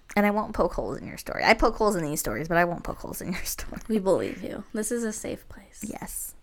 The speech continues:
Speaker 2: It's
Speaker 1: Safe
Speaker 2: just
Speaker 1: bubble.
Speaker 2: Yes, safe, safe room here. Um, but, but no, it's just difficult sometimes when it comes to cases like, like the one that you just covered, because it's a lot of word of mouth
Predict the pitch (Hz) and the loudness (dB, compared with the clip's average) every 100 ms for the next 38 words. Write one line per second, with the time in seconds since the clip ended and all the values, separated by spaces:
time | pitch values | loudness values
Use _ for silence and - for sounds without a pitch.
0 | - - - - 226 220 - 180 160 156 | -20 -18 -6 4 6 6 6 6 6 4
1 | 190 - - - - - - 220 - 202 | 2 -8 -10 -10 -10 -12 -14 -12 -10 -10
2 | - - - 220 - 208 214 - 220 - | -12 -18 -10 -10 -8 -12 -14 -14 -16 -16
3 | - - 220 - 214 - - - - - | -14 -6 -6 -6 -10 -16 -20 -20 -20 -20
4 | _ _ _ - 202 208 196 - - - | _ _ _ -6 4 6 6 2 -6 -20
5 | - - - - 226 240 247 233 233 294 | -20 -20 -14 4 6 6 6 6 6 2
6 | - 190 240 269 269 - 226 220 208 196 | 2 2 2 2 2 0 0 0 0 0
7 | 202 - - - - - - - - 202 | 0 -2 -8 -20 -20 -20 -20 -18 -2 4
8 | 214 202 220 208 220 226 220 202 196 180 | 6 6 4 2 2 2 2 2 0 0
9 | 175 - 185 180 185 185 190 190 196 196 | -8 -2 -2 0 0 2 2 0 0 0
10 | 226 208 180 214 - - - - - - | -2 2 4 2 -4 -16 -20 -20 -20 -6
11 | - 196 - - 202 190 185 - 196 202 | 2 2 2 2 4 4 4 0 -2 4
12 | 196 208 202 180 175 185 175 175 170 - | 4 4 2 4 6 4 2 0 2 2
13 | - - | -2 -8